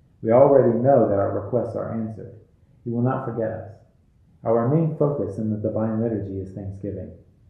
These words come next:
The Eucharist is a sacrifice of praise. In fact, the, the word Eucharist in Greek means thanksgiving. Psalm one sixteen, "I will offer to you the sacrifice of thanksgiving and will call upon the name of the Lord.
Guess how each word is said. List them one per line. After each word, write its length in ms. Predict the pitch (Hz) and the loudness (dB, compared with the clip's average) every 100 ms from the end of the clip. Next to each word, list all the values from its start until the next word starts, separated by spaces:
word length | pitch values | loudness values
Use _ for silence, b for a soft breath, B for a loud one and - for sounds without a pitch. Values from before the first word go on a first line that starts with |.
| _ _ | _ _
The 80 | 107 | -4
Eucharist 560 | 107 127 131 101 98 - | -2 0 0 -2 -2 -8
is 120 | 98 | -10
a 120 | 95 | -10
sacrifice 540 | 113 104 98 107 98 | -10 -10 -10 -10 -10
of 160 | 92 - | -12 -8
praise. 360 | 113 98 90 - - - _ _ _ _ | -2 -2 -4 -10 -18 -20 _ _ _ _
In 100 | - | -12
fact, 240 | 113 110 113 | -8 -6 -6
the, 140 | - | -8
the 80 | 107 | -4
word 260 | 104 110 113 | 0 0 -2
Eucharist 480 | 123 117 98 98 | -4 -4 -4 -6
in 160 | - 107 | -10 -8
Greek 320 | 117 113 104 | -2 -2 -2
means 400 | 104 107 104 92 - - | -6 -4 -4 -6 -12 -16
thanksgiving. 720 | 110 104 101 117 107 90 80 - _ _ _ _ _ _ _ _ _ _ _ _ _ | -14 -12 -8 -6 -4 -6 -12 -18 _ _ _ _ _ _ _ _ _ _ _ _ _
Psalm 300 | _ 127 120 | _ -2 -2
one 200 | 117 113 | -2 -4
sixteen, 500 | 113 110 - 113 107 - | -4 -6 -6 -6 -6 -2
"I 180 | 127 147 | 2 4
will 120 | 151 | 2
offer 500 | 147 156 - 180 170 | 2 0 0 -2 0
to 80 | 175 | 0
you 300 | 160 160 165 | 2 4 4
the 80 | 151 | 2
sacrifice 720 | - 147 147 151 151 143 143 | 0 0 0 0 0 0 -2
of 120 | - | 0
thanksgiving 800 | 135 131 - 160 117 98 95 - | -2 -2 2 2 4 -2 -6 -10
and 120 | 123 | -4
will 240 | 120 117 117 | 2 2 2
call 340 | 135 135 131 | 4 4 4
upon 560 | - 131 120 120 120 - | 0 2 2 0 -4 -4
the 80 | 117 | -2
name 260 | 113 107 | 0 -2
of 120 | 104 101 | -2 -2
the 80 | |
Lord. 560 | 104 107 95 90 - - | -2 0 -2 -4 -8 -18